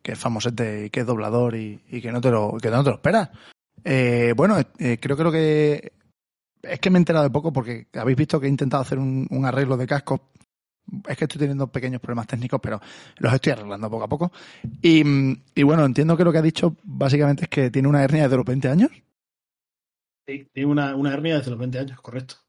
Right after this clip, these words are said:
Speaker 1: Joder. Pues
Speaker 2: Sí,
Speaker 1: si yo,
Speaker 2: sí, sí, sí.
Speaker 1: si yo me estoy cagando en todo, como le duele a él igual que a mí todos los días, ya os digo,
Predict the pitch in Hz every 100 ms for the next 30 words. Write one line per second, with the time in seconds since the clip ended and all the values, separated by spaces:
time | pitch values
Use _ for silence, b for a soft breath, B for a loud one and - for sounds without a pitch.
0 | _ _ _ _ - - - - _ _
1 | _ _ _ - - 123 117 143 - 120
2 | - 131 - 117 139 147 156 156 151 156
3 | 151 156 170 151 135 123 127 139 151 156
4 | 151 143 143 156 160 b b _ - 147
5 | 131 151 208 254 _ _ _ _ _ _
6 | _ _ _ _ - 139 131 160 135 -